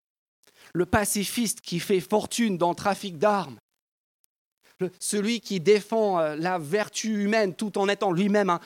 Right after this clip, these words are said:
un menteur pathologique, le, le, le déiste qui est prêt à professer sa foi catholique afin d'entrer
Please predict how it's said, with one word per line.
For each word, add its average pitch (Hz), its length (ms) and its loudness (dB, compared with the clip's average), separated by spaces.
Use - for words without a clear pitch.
un 175 140 0
menteur 196 560 -2
pathologique, 202 840 2
le, 190 160 0
le, 180 240 -2
le 175 160 4
déiste 220 500 4
qui 185 180 -6
est 180 40 -2
prêt 226 280 -2
à 185 100 2
professer 220 720 -2
sa 185 240 -4
foi 208 240 -2
catholique 214 480 -2
afin 202 240 0
d'entrer 208 460 0